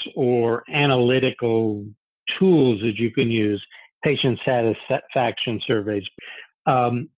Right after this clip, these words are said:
employee satisfaction surveys, employee three hundred and sixty degree surveys where you have employees evaluate supervisors, managers, et cetera. You can do an analysis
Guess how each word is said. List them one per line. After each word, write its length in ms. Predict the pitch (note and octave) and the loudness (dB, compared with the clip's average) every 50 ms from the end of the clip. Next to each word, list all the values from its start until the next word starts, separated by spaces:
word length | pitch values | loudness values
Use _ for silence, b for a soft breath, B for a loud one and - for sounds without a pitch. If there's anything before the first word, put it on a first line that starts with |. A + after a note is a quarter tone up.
| _ - | _ -2
employee 720 | G3 F3+ D#3 - - G3+ G3+ G3 F#3+ E3+ C3+ A#2 A2 A2 - - | 0 0 0 0 0 2 2 4 4 4 4 2 2 0 -2 -2
satisfaction 880 | C#3+ A#2+ G#2+ G#2+ G#2 - - - B2 A2 G#2+ - - - B2 G#2+ G2+ F#2 - | -2 0 0 -2 -4 -4 -4 -2 -2 -2 -2 -4 -6 -8 -8 -8 -8 -4 -2
surveys, 440 | - B2 A2 G2+ F#2+ A2 G2 G2 F#2+ - - _ _ | 0 0 0 0 0 -2 -4 -4 -6 -8 -10 _ _
employee 680 | - E3+ D#3+ D3+ - - F#3 F3 F3 E3+ E3 D#3+ D#3+ - - - | 0 0 0 0 2 2 4 4 4 6 4 4 2 0 -2 0
three 200 | - F#3 F3+ D#3 | 2 2 4 4
hundred 360 | C#3+ D#3+ E3+ D3+ - F#3 - | 2 2 2 2 0 0 0
and 140 | - C3 B2+ - - - | -2 -4 -4 -4 -4 -2
sixty 380 | F#3+ F3+ - - - - D#3 | -2 -2 -2 -4 -2 0 0
degree 560 | C#3 C3+ C#3+ B2+ B2 C#3+ D#3+ E3 E3+ E3 D3+ - - | 2 2 0 2 2 2 4 4 4 2 0 0 -2
surveys 640 | - C#3+ A#2+ A2 A2 G2 G2 A2+ G2+ G2+ G2+ G#2 G2+ G2+ - - | 0 2 2 2 2 0 0 -2 0 0 0 -2 -4 -6 -6 -2
where 320 | C#3+ C#3+ C3+ B2+ B2 B2 | 2 2 4 4 4 2
you 520 | A#2+ A#2+ B2 B2 A#2+ A#2 A#2 A2+ G#2+ G#2+ G#2 _ _ _ _ _ _ _ _ _ _ | 2 2 2 2 4 4 4 2 0 -2 -6 _ _ _ _ _ _ _ _ _ _
have 360 | - D3+ C#3 C3+ B2+ A#2+ A#2 | -2 0 0 0 0 0 0
employees 640 | C3+ B2+ A#2+ A2+ - C#3+ C#3 B2+ B2 A#2+ A#2 A2+ G#2 | 0 0 0 0 0 2 2 4 4 4 2 2 2
evaluate 800 | - A#2+ G#2 G#2+ A#2+ A#2+ B2 A#2+ A#2 A#2 A#2 A2+ A2+ A2+ A2 G#2+ - - - | -2 -2 -2 -2 -2 -2 -2 0 2 2 2 2 2 2 0 0 -2 -2 -2
supervisors, 800 | C3 A#2+ - A#2+ A2+ G#2 A#2+ A#2 A2+ A2 G#2+ G2 G2 G#2 G2+ G2+ A2+ | -2 0 0 -2 -2 -2 -2 -4 -2 -4 -4 -2 -4 -4 -4 -4 -4
managers, 640 | A#2 A#2 A#2 A#2 A2+ A2 G#2+ - - A2 G#2 F#2+ - - | -4 -4 -4 -4 -6 -8 -8 -8 -6 -6 -6 -6 -8 -12
et 60 | G2+ - _ - | -16 -14 _ -4
cetera. 360 | B2+ A2+ G2+ _ - A2 G2 G2 _ _ _ _ _ _ _ _ _ | -4 -4 -2 _ -4 -6 -6 -6 _ _ _ _ _ _ _ _ _
You 120 | - G3+ F#3+ | 0 2 2
can 180 | - F#3+ F3+ D#3 | 4 2 4 4
do 180 | E3+ F3 F3 | 4 4 4
an 120 | E3+ D#3 C#3+ | 4 4 4
analysis 720 | C3+ B2+ B2+ B2 C3 C3+ C3 C3 C3+ A#2 - - C#3+ B2+ | 2 2 2 2 2 2 2 2 0 0 0 -2 -2 -2